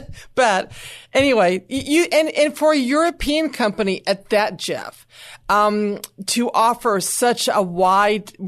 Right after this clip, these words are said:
uh, you know, a range of, of neat features and sizes, because usually in Europe, it's kinda like a secondary thing. They have a little bitty tiny fridge. They usually go out and they shop, you know, daily, and the fridge is almost of no consequence in their kitchens.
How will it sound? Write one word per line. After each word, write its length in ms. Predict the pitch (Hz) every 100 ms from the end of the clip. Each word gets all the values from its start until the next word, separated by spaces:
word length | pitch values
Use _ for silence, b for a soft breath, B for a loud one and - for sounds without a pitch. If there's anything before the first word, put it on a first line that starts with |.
| -
uh, 240 | 202 180 175
you 140 | 185 185
know, 180 | 170
a 100 | - 185
range 600 | 170 196 202 220 202 196
of, 440 | - 185 175 165 -
of 400 | - 180 160 -
neat 460 | 185 190 202 220 -
features 680 | - 262 262 277 262 247 -
and 120 | 202
sizes, 680 | 196 - 185 240 190 123 - B B -
because 460 | 254 254 254 -
usually 640 | 233 269 320 330 294 220 190 -
in 180 | 214
Europe, 500 | 202 190 208 170 160
it's 220 | - 208 -
kinda 240 | - 254
like 200 | 214 190
a 60 | 196
secondary 640 | - 202 202 185 175 160
thing. 340 | 156 175 127 - B B
They 80 | 240
have 120 | 240
a 60 | 208
little 240 | 226 294
bitty 180 | 233 254
tiny 300 | 240 247 233
fridge. 560 | 202 - 233 226 196 -
They 120 | 185
usually 340 | 180 208 185 180
go 180 | 196
out 220 | 185 180 170
and 80 |
they 80 | 151
shop, 400 | 147 208 180 -
you 60 | 214
know, 120 | 180
daily, 600 | 160 233 240 233 220 214 B B B
and 180 | 208 208
the 80 |
fridge 360 | 196 - 233 -
is 160 | 196 202
almost 400 | 208 208 180 208
of 120 | 180
no 200 | 196 214
consequence 800 | 214 220 220 202 - 156 147 -
in 240 | 175 160
their 140 | 160
kitchens. 540 | - - 220 156 82